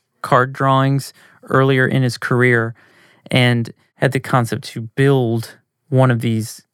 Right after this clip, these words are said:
card drawings into a physical room that a gallery goer could move around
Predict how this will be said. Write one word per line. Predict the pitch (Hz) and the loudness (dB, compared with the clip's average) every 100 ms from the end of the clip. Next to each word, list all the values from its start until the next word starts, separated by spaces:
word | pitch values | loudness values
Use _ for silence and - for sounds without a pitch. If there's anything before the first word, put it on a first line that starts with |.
| _ _ | _ _
card | - 180 175 | 0 2 2
drawings | 135 120 107 110 | 0 -2 0 -4
into | 208 131 131 123 | -2 0 0 -2
a | |
physical | 110 - 123 120 113 | -4 -4 -2 -2 -4
room | 107 127 123 107 | -2 -2 -2 -2
that | 107 | -6
a | |
gallery | - 123 113 113 | -2 0 0 -4
goer | 117 110 113 | -4 -4 -6
could | 117 110 - - | -10 -12 -16 -4
move | 131 120 113 | 0 0 2
around | 113 123 127 | 2 2 0